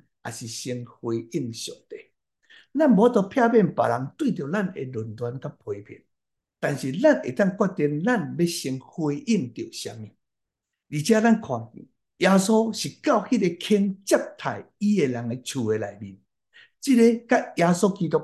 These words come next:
教导着咱，凡若是无接待恁，恁就离开因的厝，将脚顶的钉，的这个钉头嘛，拢总甲斩落来。这个原则是同款的。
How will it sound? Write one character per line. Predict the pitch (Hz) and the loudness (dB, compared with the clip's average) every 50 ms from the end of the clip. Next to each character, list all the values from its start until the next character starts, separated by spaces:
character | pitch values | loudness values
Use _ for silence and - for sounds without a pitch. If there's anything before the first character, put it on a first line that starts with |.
| - - | -2 0
教 | - 311 277 - | 2 2 4 4
导 | 185 - 147 131 | 2 0 0 0
着 | 131 - 135 | 2 2 2
咱， | 190 202 170 139 - - - _ _ _ | 4 2 2 0 -6 -8 -18 _ _ _
凡 | 175 180 175 | 4 4 4
若 | 160 | 4
是 | 151 - 156 | 2 0 -2
无 | 147 156 165 190 | 2 4 4 4
接 | 190 - 262 | 6 4 2
待 | - - 156 147 160 | 4 4 2 4 4
恁， | 214 254 214 180 170 185 | 4 4 4 4 4 6
恁 | 294 311 262 202 - | 6 8 8 6 6
就 | - 151 135 | 2 -2 -6
离 | 131 139 139 127 120 | -6 -6 -6 -8 -8
开 | 123 - 147 143 143 - | -8 -6 -6 -6 -6 -6
因 | - 135 135 | -10 -10 -8
的 | 127 127 127 | -8 -8 -8
厝， | 127 - 131 113 110 113 - | -8 -8 -10 -10 -10 -12 -6
将 | - 131 120 120 - - | -4 -4 -4 -4 -10 -12
脚 | - - 151 151 165 | -6 -2 -2 -2 -2
顶 | 160 - 262 214 - | -2 -4 -4 -4 -4
的 | 135 143 | -6 -8
钉， | - _ - 147 147 151 - _ _ _ _ _ | -10 _ -6 -6 -6 -6 -10 _ _ _ _ _
的 | - 151 151 - _ _ _ _ | -8 -8 -8 -8 _ _ _ _
这 | - 214 | 0 2
个 | 175 156 | 2 2
钉 | - - - 143 151 147 | 2 2 2 2 2 2
头 | 131 117 120 123 | 0 0 0 2
嘛， | 131 123 127 | 2 2 4
拢 | 147 160 170 170 | 4 4 4 4
总 | 170 170 160 160 147 | 4 2 0 0 0
甲 | 139 - - - | -6 -8 -4 -6
斩 | - 131 107 95 98 | -6 -6 -4 -8 -14
落 | 95 - | -14 -14
来。 | - - _ _ _ _ _ _ _ | -16 -18 _ _ _ _ _ _ _
这 | 403 359 | 2 4
个 | - 233 180 175 190 | 4 4 4 4 6
原 | 175 175 170 | 6 6 6
则 | - 170 | 4 0
是 | - - 156 | 0 -2 -6
同 | - - 123 117 117 | -6 -6 -8 -8 -10
款 | - - 165 143 - - | -6 -6 -4 -4 -6 -8
的。 | - | -14